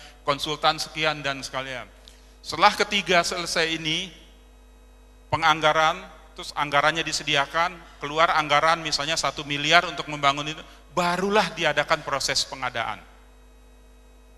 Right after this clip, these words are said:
Proses pengadaan tentu di dalamnya ada perencanaan pengadaan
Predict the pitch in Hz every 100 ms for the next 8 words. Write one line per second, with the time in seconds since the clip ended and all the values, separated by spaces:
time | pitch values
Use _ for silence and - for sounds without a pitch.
0 | - - - - - - 143 165 - 151
1 | 147 143 147 170 170 151 147 143 139 135
2 | 135 165 147 135 131 131 127 131 131 135
3 | 135 135 156 165 156 165